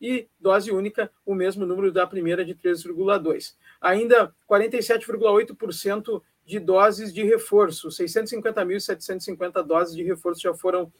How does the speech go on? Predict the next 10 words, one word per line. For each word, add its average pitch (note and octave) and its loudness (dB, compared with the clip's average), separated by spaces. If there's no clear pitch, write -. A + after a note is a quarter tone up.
aí F3 6
aplicadas F3+ 2
em G3+ 0
cidadãos F#3+ 2
porto-alegrenses, G3 2
cidadãos F#3 2
porto-alegrenses. F3 -4
Tam-, G#3 2
então, A3+ 4
total A#3 6